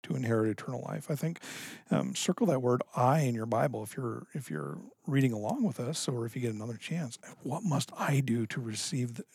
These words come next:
to inherit eternal life?" Well, if we understand that this is about grace and mercy, we're gonna find out that it's not about you, is it? Um,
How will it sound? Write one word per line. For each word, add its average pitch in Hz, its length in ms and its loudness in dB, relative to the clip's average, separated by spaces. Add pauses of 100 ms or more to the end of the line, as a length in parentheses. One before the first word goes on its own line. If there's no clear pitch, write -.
(100)
to 135 140 -2
inherit 117 320 -2
eternal 120 440 -4
life?" - 260 -6 (1120)
Well, 147 260 -8
if - 60 -12
we 135 80 -4
understand 139 440 -2
that 127 120 0
this 120 160 -8
is 151 80 -6
about 131 240 -2
grace 131 320 0
and 117 100 -8
mercy, 135 380 -4
we're 113 180 -8
gonna 180 160 -2
find 143 300 -4
out 135 220 -4
that 131 180 -4
it's 117 180 -8
not 196 160 -4
about 117 320 -6
you, 170 140 -10
is 151 160 -4
it? - 100 -6 (680)
Um, 139 480 8